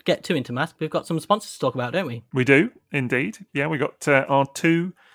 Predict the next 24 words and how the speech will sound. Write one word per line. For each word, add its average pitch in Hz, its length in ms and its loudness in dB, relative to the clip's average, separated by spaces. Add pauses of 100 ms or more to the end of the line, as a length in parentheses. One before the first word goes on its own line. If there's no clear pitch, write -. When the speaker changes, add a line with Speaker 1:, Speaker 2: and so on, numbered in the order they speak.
(200)
Speaker 2:
sponsors, 175 480 0
which - 160 -6
is 151 80 -4
pretty 131 220 -2
exciting. 135 480 -4
So 139 180 -4
firstly, 165 460 2
we've 139 220 0
got 131 260 4
T 160 120 -2
F 139 100 -4
source 175 340 -2
dot - 220 -6
com, 180 240 0 (500)
uh, 117 300 -2
who 127 100 -2
you 123 240 0
can 120 140 -6
check 139 240 -6
out 127 160 2
for 131 100 -4
all 123 100 0
your 120 200 0
Transformers 160 800 -4